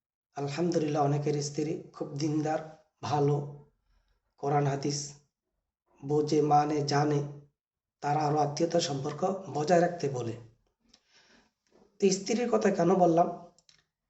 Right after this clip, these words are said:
একটা উদাহরণ দেই। মনে করেন, আজকে আপনার সাথে আপনার ভাইয়ের ঝগড়া হয়েছে।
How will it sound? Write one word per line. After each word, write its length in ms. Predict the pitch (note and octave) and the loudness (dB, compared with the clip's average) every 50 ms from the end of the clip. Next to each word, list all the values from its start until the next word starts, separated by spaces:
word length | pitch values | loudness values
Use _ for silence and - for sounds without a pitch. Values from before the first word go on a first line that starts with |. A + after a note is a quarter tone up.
| _ _ _ _ _ _ _ | _ _ _ _ _ _ _
একটা 160 | - F3 G#3+ G#3 | -4 2 4 6
উদাহরণ 540 | G3+ F3+ E3+ F3 D#3+ F3+ G#3 G#3 G#3 G3+ | 6 6 6 4 6 8 10 10 10 10
দেই। 420 | F3 E3 D#3 D3+ F3 - - - - - | 10 8 6 4 2 0 -4 -10 -8 -4
মনে 200 | C#3+ D3 D3+ D#3+ | -2 0 0 0
করেন, 440 | D#3+ - F3+ E3+ E3 D#3 D3 C#3 - - - _ _ _ _ _ _ _ _ _ _ _ | 2 4 4 4 4 4 0 -4 -8 -12 -18 _ _ _ _ _ _ _ _ _ _ _
আজকে 340 | - - - - - - F3 | -10 -8 -8 -8 -4 -2 -2
আপনার 340 | D3+ D3 - - D#3+ E3+ D#3+ | -2 -2 -2 0 0 0 2
সাথে 280 | D#3 F#3 F3 - - | 2 0 0 0 -2
আপনার 320 | D#3 - - D#3+ D#3+ D#3+ C#3+ | -2 -2 -2 -2 -2 -2 -2
ভাইয়ের 380 | C#3+ C#3 C#3 C#3+ D#3 D#3 C#3+ | -2 0 2 2 0 0 -2
ঝগড়া 380 | C#3 C#3 B2 B2 C3+ C3 C3+ B2+ | -4 -6 -6 -4 -6 -6 -6 -6
হয়েছে। 380 | A2+ B2 - - - - - | -6 -4 -4 -6 -6 -8 -12